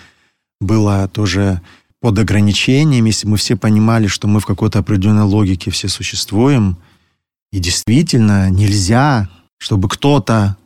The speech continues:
смотрел наши спектакли, а потом мы идем на рынок, потом мы идем в школу, потом мы идем на свадьбу, потом мы идем на похороны, на любые другие собрания,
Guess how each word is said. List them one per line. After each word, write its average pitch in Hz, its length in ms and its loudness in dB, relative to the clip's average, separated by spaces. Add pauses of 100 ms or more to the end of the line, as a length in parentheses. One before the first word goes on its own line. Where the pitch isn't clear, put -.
(100)
смотрел 113 500 0
наши 110 260 0
спектакли, 110 760 -2 (480)
а 107 80 -6
потом 113 340 2
мы 107 100 4
идем 104 260 2
на 107 120 2
рынок, 127 340 2
потом 107 360 0
мы 104 140 2
идем 98 220 0
в 95 80 -2
школу, 135 440 0
потом 113 340 0
мы 107 80 2
идем 101 260 2
на 104 80 2
свадьбу, 123 480 -2
потом 107 360 0
мы 107 80 2
идем 104 240 2
на 104 100 0
похороны, 117 680 0 (680)
на 104 140 2
любые 110 360 2
другие 101 320 0
собрания, 123 720 -2